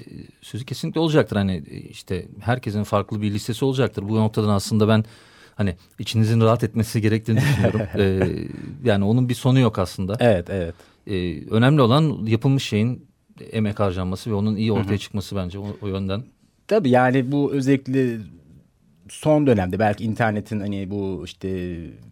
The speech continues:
Speaker 2: web platformlarının da artması, sinema üstüne veya başka alanlarda da yüzlük listeler, işte listeleme
Speaker 1: Hı hı.
Speaker 2: mantığı aslında biraz fetişizm boyutuna bile ulaşıyor. Yani hani insanlar böyle derli toplu işte yüzlük listeler,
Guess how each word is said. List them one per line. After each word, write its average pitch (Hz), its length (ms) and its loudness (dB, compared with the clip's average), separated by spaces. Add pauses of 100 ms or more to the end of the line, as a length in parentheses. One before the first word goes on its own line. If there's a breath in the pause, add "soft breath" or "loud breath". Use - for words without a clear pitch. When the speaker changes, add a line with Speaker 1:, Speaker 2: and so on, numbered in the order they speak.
(120)
Speaker 2:
web 98 260 -6
platformlarının 95 760 -4
da 90 80 -4
artması, 87 600 -6
sinema 92 360 -6
üstüne 87 460 -10
veya 90 220 -8
başka 87 260 -8
alanlarda 87 420 -12
da 90 60 -14
yüzlük 120 360 -4
listeler, 107 540 -4
işte 101 260 -8
listeleme 110 380 -2
Speaker 1:
Hı 113 40 2
hı. 107 40 2
Speaker 2:
mantığı 101 420 -4
aslında 101 400 -6
biraz 110 240 -2 (300 loud breath)
fetişizm 117 460 -2
boyutuna 113 360 -2
bile 117 120 -2
ulaşıyor. 101 500 -4
Yani 90 260 -6
hani 95 400 -6
insanlar 101 520 -4
böyle 98 160 -4
derli 95 260 -2
toplu 95 280 -6
işte 101 120 -10
yüzlük 98 340 -6
listeler, 92 520 -6